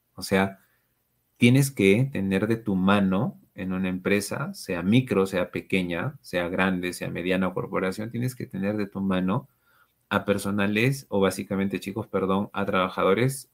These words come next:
o literalmente también asesores que sean, que estén preparados, ¿no? Que te puedan asesorar. Imagínate que recibas una visita insospechada de sunafil.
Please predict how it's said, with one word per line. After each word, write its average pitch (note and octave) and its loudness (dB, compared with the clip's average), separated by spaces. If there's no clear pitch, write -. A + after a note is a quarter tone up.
o G#2 0
literalmente F#2+ -2
también F#2+ -2
asesores G2+ -2
que G2 -4
sean, G2+ -2
que - -10
estén G#2 -2
preparados, A2+ 2
¿no? G#2+ -6
Que A#2 0
te F#2+ -2
puedan A#2 0
asesorar. - -4
Imagínate E3 2
que C#3+ 0
recibas A2+ 2
una G2+ 0
visita G2 -4
insospechada F#2 -2
de F2 -6
sunafil. F2 -10